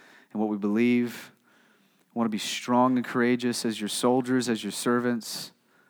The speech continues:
We wanna love you with whole hearts. Thank you that in taking the supper today, we're gonna be reminded again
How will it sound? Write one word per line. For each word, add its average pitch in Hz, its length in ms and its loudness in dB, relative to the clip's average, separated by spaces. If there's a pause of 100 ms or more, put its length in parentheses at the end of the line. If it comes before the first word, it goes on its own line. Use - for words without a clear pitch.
(1120)
We 113 60 -6
wanna 113 120 4
love 120 300 4
you 123 100 0
with 117 120 0
whole 120 220 2
hearts. 117 560 -4 (1500)
Thank 123 240 -2
you 147 80 0
that 120 180 4
in 117 140 0
taking 143 360 -2
the 117 80 -2
supper 135 340 2
today, 123 260 2
we're 123 160 2
gonna 123 200 2
be 120 120 0
reminded 120 520 2
again 120 680 -2